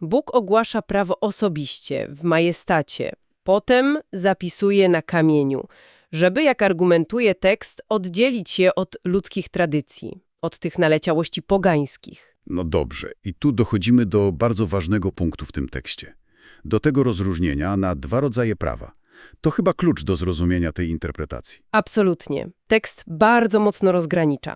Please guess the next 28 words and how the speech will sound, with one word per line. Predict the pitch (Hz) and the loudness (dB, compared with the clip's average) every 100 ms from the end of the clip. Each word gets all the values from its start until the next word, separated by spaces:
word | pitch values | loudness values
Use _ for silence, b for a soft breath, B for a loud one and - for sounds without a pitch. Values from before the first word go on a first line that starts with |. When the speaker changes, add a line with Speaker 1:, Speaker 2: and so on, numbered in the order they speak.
| - - | -8 0
Speaker 1:
Mamy | 190 185 | 4 4
prawo | 156 - 175 185 233 | 0 0 2 4 6
moralne, | 247 240 208 175 170 180 269 - | 6 6 6 6 4 2 -2 -6
czyli | - 156 139 131 | -6 -4 -4 -4
dekalog, | 143 170 170 160 151 185 254 - | -2 -2 2 2 4 2 0 -8
te | - 156 | -4 -2
dziesięć | 170 - 165 - | -2 -2 -4 -4
przykazań, | - - 156 135 123 - B B B | -10 -4 -4 -2 -6 -8 B B B
wyryte | 156 175 214 254 269 | 4 6 8 6 4
przez | - 240 175 | 0 -2 0
Boga, | 160 160 143 165 277 - | 2 2 2 0 0 -4
przechowywane | 226 202 175 170 185 185 | -6 -2 -2 0 4 4
w | 147 | 4
arce. | 139 - - - - _ _ - | -4 -6 -14 -14 -18 _ _ -8
I | 185 | 0
to | 330 | 0
prawo | 339 311 269 | 4 2 2
jest | 254 233 | 0 -2
przedstawiane | - 226 - 196 185 170 151 | -2 -4 0 2 4 4 4
jako | 135 143 | 0 -6
wieczne, | 131 170 214 - 277 285 | 2 4 4 4 4 4
niezmienne, | 220 180 160 156 139 131 - _ | 4 4 4 4 4 -2 -6 _
podstawa. | 214 - - 131 - - _ _ - | -4 -2 -4 -6 -6 -20 _ _ -6
Speaker 2:
Cytuję | 104 101 104 101 | -4 0 0 2
jakieś | 101 104 | 0 -2
fragmenty | - 104 87 95 101 131 | -4 -2 0 0 0 0
na | 135 | -2
potwierdzenie? | - - 151 175 202 | -4 -6 -4 -4 -4